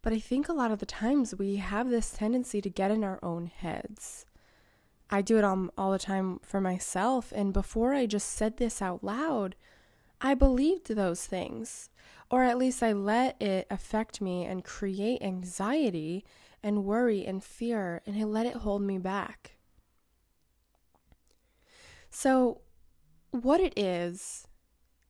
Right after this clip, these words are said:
it's not that these thoughts or these feelings are real. What it is, is it's fear.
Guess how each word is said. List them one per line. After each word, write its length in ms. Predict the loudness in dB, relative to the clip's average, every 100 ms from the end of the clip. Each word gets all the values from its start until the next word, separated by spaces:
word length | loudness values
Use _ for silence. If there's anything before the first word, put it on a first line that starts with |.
| -4
it's 260 | -2 -2
not 520 | 0 2 2 2 0
that 200 | 0 -2
these 280 | 0 0 -2
thoughts 400 | -4 -2 -2 0
or 80 | -2
these 240 | -2 -4
feelings 360 | -4 -2 -2 -4
are 180 | -4 -6
real. 520 | -4 -4 -6 -8 -14 _ _ _ -20 -20 -20 2
What 140 | 6
it 100 | 8
is, 180 | 8 6
is 160 | 4 2
it's 220 | 0 -2
fear. 640 | -16 -8 -2 -2 -2 -10